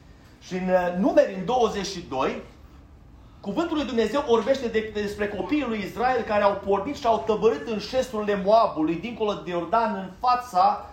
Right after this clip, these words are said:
Ierihonului. Și spune cuvântul lui Dumnezeu în versetul trei că Moab a fost îngrozit în fața unui popor atât de mare la număr, i-a apucat groaza în fața copiilor lui Israel.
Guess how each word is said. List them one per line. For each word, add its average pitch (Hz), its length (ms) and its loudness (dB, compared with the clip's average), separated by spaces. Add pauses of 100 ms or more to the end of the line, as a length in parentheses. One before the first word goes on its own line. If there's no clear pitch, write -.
(220)
Ierihonului. 190 800 2 (800)
Și 151 100 -6
spune 262 220 4
cuvântul 254 300 0
lui 254 80 -2
Dumnezeu 220 300 4
în 254 60 6
versetul 233 420 0
trei 247 240 0
că 220 140 2
Moab 226 420 4
a 196 200 0
fost 254 180 -2 (220)
îngrozit 226 720 2 (340)
în 175 160 -2
fața 233 280 4
unui 208 220 2
popor 202 360 2
atât 196 220 0
de 214 200 2
mare 208 240 4
la 175 140 2
număr, 175 380 0
i-a 208 120 6
apucat 196 460 0
groaza 202 340 4
în 170 80 2
fața 180 240 -2
copiilor 170 480 -6
lui 151 240 0
Israel. 117 520 -2